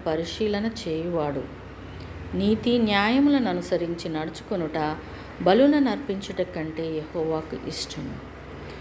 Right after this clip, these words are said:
అహంకార దృష్టియు గర్వహృదయమును భక్తిహీనుల క్షేమమును పాపయుక్తములు. శ్రద్ధ గలవారి యోచనలు లాభకరములు. తాలిమి లేక పనిచేయువానికి నష్టమే ప్రాప్తించును.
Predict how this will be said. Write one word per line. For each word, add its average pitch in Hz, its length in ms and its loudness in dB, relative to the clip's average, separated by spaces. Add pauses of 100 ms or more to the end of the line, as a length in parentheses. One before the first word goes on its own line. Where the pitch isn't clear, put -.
(240)
అహంకార 202 640 4
దృష్టియు 220 600 0 (680)
గర్వహృదయమును 214 1120 4 (300)
భక్తిహీనుల 269 880 4
క్షేమమును 175 760 -2 (120)
పాపయుక్తములు. 151 840 -4 (360)
శ్రద్ధ 196 360 4
గలవారి 185 680 4 (120)
యోచనలు 196 840 2 (360)
లాభకరములు. 160 1000 0 (1040)
తాలిమి 262 440 6
లేక 185 340 0
పనిచేయువానికి 180 1000 0
నష్టమే 180 720 -4
ప్రాప్తించును. - 880 -6